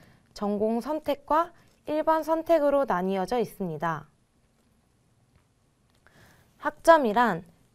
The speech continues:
교과 과정의 이수 단위로 이론 수업과 실험 실습 실기 수업으로 나뉘어집니다. 이론 수업 일 학점은 한 학기 십오 시간 이상의 수업으로 구성되고,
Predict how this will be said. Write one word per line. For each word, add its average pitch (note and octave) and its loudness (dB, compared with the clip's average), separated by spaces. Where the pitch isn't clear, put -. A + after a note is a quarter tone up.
교과 C#4 2
과정의 A3 0
이수 G#3+ -4
단위로 F#3 -2
이론 D#4 0
수업과 C4 -2
실험 D#4+ 0
실습 D#4 -4
실기 E4 -2
수업으로 B3 0
나뉘어집니다. E3+ -4
이론 E4+ 2
수업 D#4 4
일 C#4+ -2
학점은 A3+ -2
한 D4 -4
학기 D4+ -6
십오 E4+ 0
시간 D#4 -2
이상의 G3 -6
수업으로 B3 0
구성되고, F#3+ -2